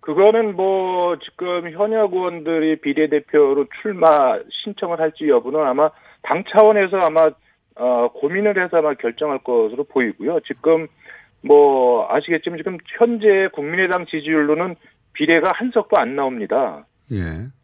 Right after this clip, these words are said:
Speaker 1: 예, 그런 상황에서 뭐, 어, 비례 후보로 출마를 하냐 안 하느냐 이런 거 언급 자체가 지금
Speaker 2: 음.
Speaker 1: 부적절하지 않겠는가 이렇게 생각하고
Speaker 2: 어쨌든 지역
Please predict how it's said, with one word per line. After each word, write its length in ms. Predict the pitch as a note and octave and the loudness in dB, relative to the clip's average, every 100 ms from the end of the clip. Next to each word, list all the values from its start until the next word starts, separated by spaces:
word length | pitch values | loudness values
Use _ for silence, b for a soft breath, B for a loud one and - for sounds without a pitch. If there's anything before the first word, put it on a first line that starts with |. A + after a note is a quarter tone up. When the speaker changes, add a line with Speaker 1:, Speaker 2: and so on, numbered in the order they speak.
| _ _ _ | _ _ _
Speaker 1:
예, 200 | C#3+ A#2+ | 2 2
그런 340 | - D3+ G3+ F#3 | 2 0 0 0
상황에서 560 | F3 D#3+ C3+ C3+ D#3+ | 0 0 0 0 0
뭐, 300 | C#3 C#3+ C#3+ b b b | 2 2 2 b b b
어, 280 | B2+ B2+ B2 | -6 -4 -4
비례 240 | - C#3+ D3+ | -4 0 0
후보로 340 | D3+ C#3+ C#3 - | 2 2 2 -2
출마를 360 | G3+ F3+ D#3 D3 | -6 0 0 0
하냐 220 | D#3 D#3 | -2 -2
안 140 | G3 A#2+ | 0 -2
하느냐 260 | A#3 A#3+ | -4 -4
이런 220 | B3+ D3 | -2 2
거 80 | - - | 4 2
언급 300 | D#3+ F3 - | 2 -2 -2
자체가 680 | - - - G#3+ - A#2 F#2+ b b - - | -4 -2 -4 0 0 -2 -6 b b -18 -14
지금 200 | - C3+ | -10 -10
Speaker 2:
음. 60 | G2 | -10
Speaker 1:
부적절하지 580 | - B2+ - C3 A#2+ A#2+ | -6 -4 0 0 0 -2
않겠는가 560 | G#2+ - A2 G#2 G#2 | -4 -10 -12 -10 -8
이렇게 240 | G2 G2+ G2+ | -8 -8 -12
생각하고 500 | A#2 A2 - - C3 | -12 -14 -16 -4 0
Speaker 2:
어쨌든 320 | F3 F#3+ G3 | 2 2 2
지역 240 | - F#3+ | 2 4